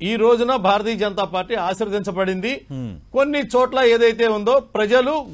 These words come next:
Speaker 1: గుర్తెరగమని చెప్పని కొన్ని సూచనలు చేయడం జరిగింది.
Speaker 2: మ్మ్.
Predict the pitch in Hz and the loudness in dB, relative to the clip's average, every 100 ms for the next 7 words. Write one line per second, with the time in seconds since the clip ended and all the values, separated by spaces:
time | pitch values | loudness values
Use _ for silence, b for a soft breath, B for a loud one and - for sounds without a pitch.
0 | 135 196 208 254 233 226 208 196 196 196 | -6 -6 0 2 2 0 -2 -4 -4 -4
1 | 254 269 233 214 226 233 233 208 208 233 | -6 -4 -6 -6 -6 -4 -2 -2 0 0
2 | 190 180 156 101 143 143 113 | -2 -2 -6 -10 -12 -10 -10